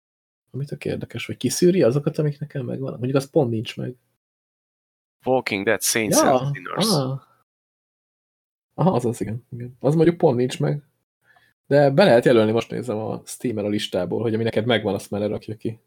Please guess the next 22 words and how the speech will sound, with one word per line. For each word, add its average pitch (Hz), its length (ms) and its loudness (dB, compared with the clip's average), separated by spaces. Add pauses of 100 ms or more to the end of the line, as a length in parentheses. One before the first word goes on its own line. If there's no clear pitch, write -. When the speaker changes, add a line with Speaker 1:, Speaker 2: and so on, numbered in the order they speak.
(120)
Speaker 2:
Igen, 101 300 -2 (220)
igen. 92 280 -12 (920)
Speaker 1:
És - 100 -16
alapból 104 340 -4
ez - 120 -6
ki - 120 -6
volt 107 220 -4
pipálva. - 460 -6
De 147 180 -6
mondjuk 180 200 -2
most 175 140 -4
se 120 100 -10
láttam 110 340 -6
itt 110 140 -8
a 120 40 -2
Boneworks-et, 117 680 -4
pedig 139 200 -6
annak 139 260 -6
itt 151 100 -10
kéne - 240 -8
valahol 123 300 -4
lennie. 131 420 -6